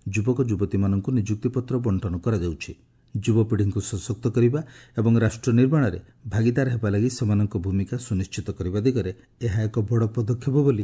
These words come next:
ପ୍ରଧାନମନ୍ତ୍ରୀ କହିଛନ୍ତି। ନିର୍ବାଚନ ଆୟୋଗ ସମସ୍ତ ରାଜ୍ୟ ଓ କେନ୍ଦ୍ରଶାସିତ ଅଞ୍ଚଳର ମୁଖ୍ୟ ନିର୍ବାଚନ ଅଧିକାରୀମାନଙ୍କୁ ସ୍ୱତନ୍ତ୍ର ଭୋଟର ତାଲିକା ସଂଶୋଧନ ନିମନ୍ତେ ପ୍ରସ୍ତୁତି ଚୂଡ଼ାନ୍ତ କରିବାକୁ ନିର୍ଦ୍ଦେଶ ଦେଇଛନ୍ତି। ଗତକାଲି ନୂଆଦିଲ୍ଲୀରେ ଶେଷ ହୋଇଥିବା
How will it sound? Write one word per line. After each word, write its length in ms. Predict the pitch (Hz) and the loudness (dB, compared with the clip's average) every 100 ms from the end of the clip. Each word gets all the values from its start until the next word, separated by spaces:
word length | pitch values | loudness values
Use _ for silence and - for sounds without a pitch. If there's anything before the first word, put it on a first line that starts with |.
| - | -2
ପ୍ରଧାନମନ୍ତ୍ରୀ 560 | 131 131 151 123 110 | 0 2 0 0 -4
କହିଛନ୍ତି। 540 | 113 135 - 113 98 - - _ - | -2 -2 -2 -4 -6 -10 -18 _ 2
ନିର୍ବାଚନ 480 | 139 139 202 233 202 | 4 6 4 2 4
ଆୟୋଗ 320 | 127 113 160 | 4 2 0
ସମସ୍ତ 440 | - 139 120 120 135 | -2 2 4 4 2
ରାଜ୍ୟ 300 | 113 104 139 | 2 2 2
ଓ 80 | 147 | 2
କେନ୍ଦ୍ରଶାସିତ 680 | 131 107 107 - 127 123 120 | 2 2 2 0 -2 -2 0
ଅଞ୍ଚଳର 400 | 104 - 107 117 | 0 0 0 2
ମୁଖ୍ୟ 340 | 151 120 - | 0 0 0
ନିର୍ବାଚନ 440 | 120 104 117 117 123 | 2 2 0 0 2
ଅଧିକାରୀମାନଙ୍କୁ 720 | 107 104 120 131 143 131 117 95 - | 2 0 2 4 4 2 -2 -8 -12
ସ୍ୱତନ୍ତ୍ର 520 | - 135 123 147 151 | -4 -4 -2 -2 0
ଭୋଟର 340 | 139 117 117 127 | 0 0 0 0
ତାଲିକା 360 | 123 120 120 | 0 0 0
ସଂଶୋଧନ 500 | 143 127 120 131 123 127 | -2 -2 -2 0 2 2
ନିମନ୍ତେ 400 | 135 139 120 107 - - - | 2 2 -2 -6 -12 -20 -6
ପ୍ରସ୍ତୁତି 420 | 127 135 - 147 170 | -2 0 0 0 0
ଚୂଡ଼ାନ୍ତ 340 | - 123 123 | 0 2 2
କରିବାକୁ 400 | 127 147 131 117 139 | 2 2 2 0 0
ନିର୍ଦ୍ଦେଶ 360 | 139 104 120 | 0 0 -2
ଦେଇଛନ୍ତି। 460 | 120 120 - 107 95 - _ 123 | 0 0 0 -4 -4 -10 _ 2
ଗତକାଲି 360 | 123 110 113 | 4 4 4
ନୂଆଦିଲ୍ଲୀରେ 540 | 117 113 107 120 139 151 | 4 4 4 4 4 0
ଶେଷ 280 | - 104 | -4 -2
ହୋଇଥିବା 380 | 131 139 120 113 | 0 0 0 -2